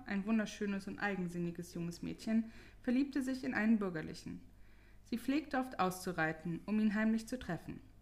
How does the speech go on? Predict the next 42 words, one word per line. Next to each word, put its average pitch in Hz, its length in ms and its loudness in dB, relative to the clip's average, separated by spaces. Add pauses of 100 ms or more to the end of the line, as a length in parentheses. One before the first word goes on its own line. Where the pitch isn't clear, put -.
(340)
Einer 226 220 6
der 202 120 4
Stallburschen 233 680 2
der 220 100 0
Familie 226 540 4
wusste 254 260 0
von 185 180 -2
ihrer 185 200 -2
Affäre 202 500 0 (280)
und 262 140 4
drohte, 262 280 4
alles 202 260 2
ihrem 226 200 2
Vater 170 320 -2
zu - 120 -12
verraten. 160 520 -8 (680)
Er 202 100 0
war 226 120 8
nämlich 262 340 10
selbst 247 340 2
in 185 60 -2
die 185 100 -2
Tochter 180 300 -2
der 175 100 2
Barnfies 170 480 -2
verliebt 190 460 -4
und 220 120 0
war 180 100 2
eifersüchtig. 180 720 -4 (680)
In 240 100 6
ihrer 269 180 4
Verzweiflung, 226 760 4
die 226 80 2
Romanze 202 420 0
geheim 190 300 0
zu 196 160 -10
halten, 220 420 0
verführte 262 440 0
das 175 220 -2
Mädchen 170 320 -2
den 160 140 0
Stallburschen. 175 800 -6